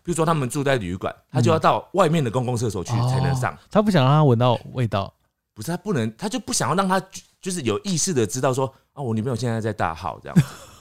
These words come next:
Speaker 2: <laughs> 靠。
Speaker 1: 那这种就会很辛苦哦，因为你，你男朋友总有一天会知道你要大号啊。
Speaker 2: <laughs> 搞不好他会发现，有一天会发现，弄说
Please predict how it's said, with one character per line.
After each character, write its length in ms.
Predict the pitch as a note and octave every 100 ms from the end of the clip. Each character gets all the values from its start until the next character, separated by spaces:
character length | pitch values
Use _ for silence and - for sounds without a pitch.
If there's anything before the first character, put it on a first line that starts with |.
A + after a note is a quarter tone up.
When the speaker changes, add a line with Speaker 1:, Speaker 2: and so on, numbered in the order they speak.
| - -
Speaker 2:
<laughs> 80 | F#3+ - - _ -
靠。 160 | C#3+ - _ _ -
Speaker 1:
那 120 | B3 - G#3
这 120 | D4
种 140 | C4 C#3+
就 120 | G3
会 80 | G3+
很 140 | A2
辛 200 | G2 C3+
苦 200 | D3 B2 E2+
哦， 200 | E2+ E3
因 80 |
为 100 | A#3+
你， 160 | G#3 B2 - - _
你 160 | - F#3+
男 160 | F3+ G3
朋 100 | D#4
友 80 |
总 180 | D4+ F#3+
有 140 | G3+ F3
一 20 |
天 180 | D#4 A3
会 80 |
知 140 | A3 F#3+
道 100 | A3
你 140 | F3 B2
要 180 | C3+ -
大 120 | A3+ C#4
号 220 | - F4+ E4+
啊。 280 | D#4+ F3+ A#3+
Speaker 2:
<laughs> 60 | D4+ C#4 B3 - _
搞 120 | - E3+
不 80 |
好 140 | C4 B3+
他 140 | A#3
会 100 | B3
发 260 | - A3+ A3+
现， 240 | C4 A3+ D#3
有 160 | D3
一 40 | E3
天 140 | G#3+
会 100 | A3+
发 240 | - G#3
现， 240 | G#3 A#3 F#3
弄 140 | F#3
说 160 | E3+